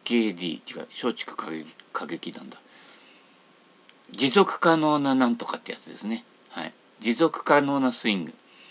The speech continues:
ね。持続可能ななんとかをするなら、まず持続可能なス-、スイングをね、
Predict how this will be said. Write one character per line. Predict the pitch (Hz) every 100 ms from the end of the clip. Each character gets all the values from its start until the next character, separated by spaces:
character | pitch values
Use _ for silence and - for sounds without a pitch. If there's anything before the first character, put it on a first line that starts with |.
| - - - - - -
ね。 | 98 - -
持 | 98
続 | 104 139 135 - -
可 | - 135
能 | 135 135
な | 131
な | 127 127
ん | 120
と | 98
か | 85 80 - - - -
を | 101
す | 107
る | 98
な | 80
ら、 | 76
ま | 95 76
ず | 76
持 | 104
続 | 107 147 -
可 | - 127
能 | 127 143
な | 139 127
ス-、 | - - - - - -
ス | -
イ | 127
ン |
グ | 92 78
を | 71 - - - - - - - 107
ね、 | 110